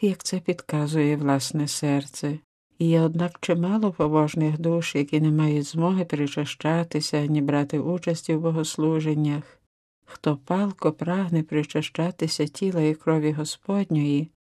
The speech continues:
тому Господь дає ласки духовного святого причастя. Таке прагнення можна висловити, наприклад, наступними словами. «Вірую, Ісусе, що ти присутній у Пресвятій Євхаристії.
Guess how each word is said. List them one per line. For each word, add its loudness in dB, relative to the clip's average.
тому 2
Господь -2
дає 2
ласки -2
духовного 0
святого -2
причастя. -4
Таке -2
прагнення 0
можна 0
висловити, -2
наприклад, -4
наступними 0
словами. 0
«Вірую, 2
Ісусе, -2
що -4
ти 0
присутній -2
у -2
Пресвятій 0
Євхаристії. -2